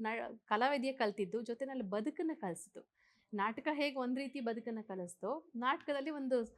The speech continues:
ಸಂಸಾರದಲ್ಲಿ ಹೇ-, ಸಂಸಾರ ಹೇಗ್ ನಡೆಸ್ಬೇಕು ಅನ್ನೋದನ್ನ ನಮ್ ನಾಟಕ ಕಲ್ಸುತ್ತೆ. ಯಾಕಂದ್ರೆ ಮೂವತ್ತು, ನಲವತ್ತು, ಐವತ್ತು, ನಮ್ದು ಎಲ್ಲ ನಾಟಕಗಳಲ್ಲೂ ಮಿನಿಮಮ್ ಮೂವತ್ತು, ಮೂವತ್ತೈದು ಜನ,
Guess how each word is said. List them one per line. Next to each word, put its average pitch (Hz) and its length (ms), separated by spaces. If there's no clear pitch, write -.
ಸಂಸಾರದಲ್ಲಿ 294 920
ಹೇ-, 233 260
ಸಂಸಾರ 285 400
ಹೇಗ್ 302 180
ನಡೆಸ್ಬೇಕು 262 540
ಅನ್ನೋದನ್ನ 247 360
ನಮ್ 262 220
ನಾಟಕ 220 280
ಕಲ್ಸುತ್ತೆ. 208 400
ಯಾಕಂದ್ರೆ 226 720
ಮೂವತ್ತು, 226 440
ನಲವತ್ತು, 220 380
ಐವತ್ತು, 226 240
ನಮ್ದು 226 180
ಎಲ್ಲ 226 220
ನಾಟಕಗಳಲ್ಲೂ 240 680
ಮಿನಿಮಮ್ 247 360
ಮೂವತ್ತು, 226 280
ಮೂವತ್ತೈದು 208 300
ಜನ, 185 160